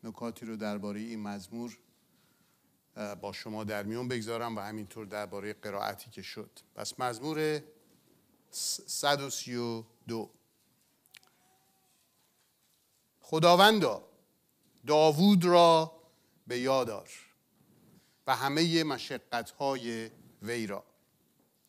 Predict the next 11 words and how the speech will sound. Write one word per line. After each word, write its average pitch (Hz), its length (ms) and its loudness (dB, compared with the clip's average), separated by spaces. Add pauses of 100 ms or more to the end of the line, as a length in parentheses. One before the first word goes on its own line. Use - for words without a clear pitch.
(840)
که 190 120 2
چگونه 208 480 4
برای 196 380 8
خداوند 180 720 6 (320)
سوگند 190 760 6
یاد 123 320 0
کرد - 400 -10 (300)
و 139 100 0
برای 170 480 8
قدیر 170 400 4
یعقوب 165 640 2